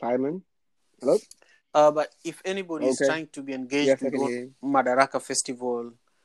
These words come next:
Speaker 2: is all about, Madaraka Festival has a website. It's called madaraka festival dot com. And, uh, you know, w-, anybody can,
Speaker 1: Okay.
Speaker 2: anybody can, uh, you know,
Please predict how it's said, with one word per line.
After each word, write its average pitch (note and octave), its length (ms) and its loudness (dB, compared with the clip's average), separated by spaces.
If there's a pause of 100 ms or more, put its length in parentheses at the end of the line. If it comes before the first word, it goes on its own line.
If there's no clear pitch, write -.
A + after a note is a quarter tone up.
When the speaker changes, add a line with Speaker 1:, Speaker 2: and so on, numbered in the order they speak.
(320)
Speaker 2:
is C3 160 -6
all C#3 160 8
about, B2+ 340 0 (140)
Madaraka C#3 500 2
Festival C#3+ 440 -8
has C3+ 100 -6
a C#3+ 40 -2
website. B2 580 -6
It's A#2+ 120 -12
called C#3 240 -4
madaraka B2+ 460 -4
festival B2 440 -8
dot A#2 280 -6
com. C#3+ 340 -6 (560)
And, B2+ 440 2
uh, A#2+ 400 -4 (420)
you C3+ 120 -2
know, B2+ 240 0 (300)
w-, C3+ 200 -6 (680)
anybody C#3+ 460 4
can, A#2+ 420 -6 (100)
Speaker 1:
Okay. D3 240 0 (540)
Speaker 2:
anybody D3 460 2
can, A#2+ 540 -4 (100)
uh, A#2 300 -2 (200)
you B2 140 -6
know, A#2+ 220 -4